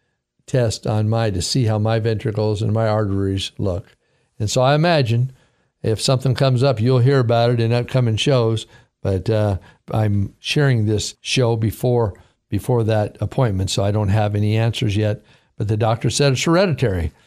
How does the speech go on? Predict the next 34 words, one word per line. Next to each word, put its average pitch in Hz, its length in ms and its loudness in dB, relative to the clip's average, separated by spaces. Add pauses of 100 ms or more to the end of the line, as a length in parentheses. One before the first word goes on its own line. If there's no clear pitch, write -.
So 120 220 -2
I 113 100 2
thought 123 280 0
maybe, 131 340 2
I 101 60 0
mean, 107 100 2
everybody 117 300 2
else 120 160 0
is 90 100 -4
telling 104 240 0
me 107 80 2
you 104 80 2
need 113 140 2
to 117 60 0
get 131 120 2
looked 143 280 0
at. 73 220 -4 (380)
So 120 260 0
I 123 200 2
am 151 120 2
being 139 220 2
looked 117 220 -2
at. 98 200 0
But 101 100 0
I 127 100 2
can 165 180 -2
tell 185 140 0
you 165 100 2
this, - 480 -2 (640)
when 107 140 -2
God 131 340 0
calls, 139 540 0 (460)
I'm 131 220 2
ready. 165 320 -2